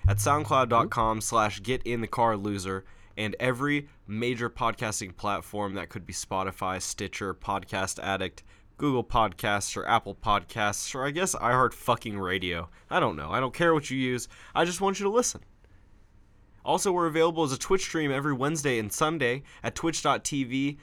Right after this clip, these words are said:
slash get underscore in the car loser. That's where you can talk with the chat, with the homies, live, say things about what we're saying. It's very fun. We love talking with you and enjoying, and that is the only way you see Rico as well.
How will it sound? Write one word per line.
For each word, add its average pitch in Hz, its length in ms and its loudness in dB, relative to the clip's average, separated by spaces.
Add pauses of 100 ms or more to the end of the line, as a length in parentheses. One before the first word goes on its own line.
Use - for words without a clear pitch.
slash 117 420 -2
get 151 240 2
underscore 135 560 -2
in 139 240 -2
the 143 60 -2
car 101 320 0
loser. 95 480 -6 (280)
That's 123 200 -4
where 135 100 2
you 120 160 0
can 110 160 -6
talk 127 360 0 (300)
with 160 220 -2
the 147 80 -8
chat, 101 380 -2 (640)
with 147 180 -2
the 160 100 0
homies, 104 540 -4 (440)
live, 107 480 2 (480)
say 139 240 0
things 139 280 -2
about 120 280 2
what 135 180 2
we're 127 80 0
saying. 101 440 -2 (220)
It's 143 160 -2
very 143 280 0
fun. 104 380 -4
We 131 120 -4
love 135 220 0
talking 110 360 0
with 104 180 -4
you 107 80 -4
and 101 100 -4
enjoying, 104 420 -4
and 135 280 -2 (220)
that 170 220 2
is 190 140 -4
the 156 280 0 (480)
only 160 220 2
way 156 140 4
you 151 120 2
see 143 180 -2
Rico 117 340 -2
as 87 140 -10
well. 76 160 -8